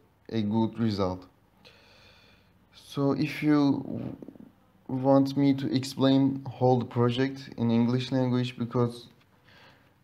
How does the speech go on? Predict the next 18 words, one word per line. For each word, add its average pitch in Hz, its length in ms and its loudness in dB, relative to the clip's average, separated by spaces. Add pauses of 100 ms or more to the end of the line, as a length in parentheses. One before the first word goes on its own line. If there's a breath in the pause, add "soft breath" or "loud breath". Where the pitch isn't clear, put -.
uh, 113 580 0 (480)
my 123 200 0
preference 123 840 0
to 120 320 -2
explain 120 480 0
it 117 260 0
on 113 300 -2 (1300)
is 110 280 -4 (180)
Turkish 127 380 -4
language, 127 400 0
because 120 380 -4
in, 117 260 -2 (880 soft breath)
in 117 120 -6
Turkish 135 420 2
language 123 460 2
there 117 140 2
is 117 220 -2
not 120 380 2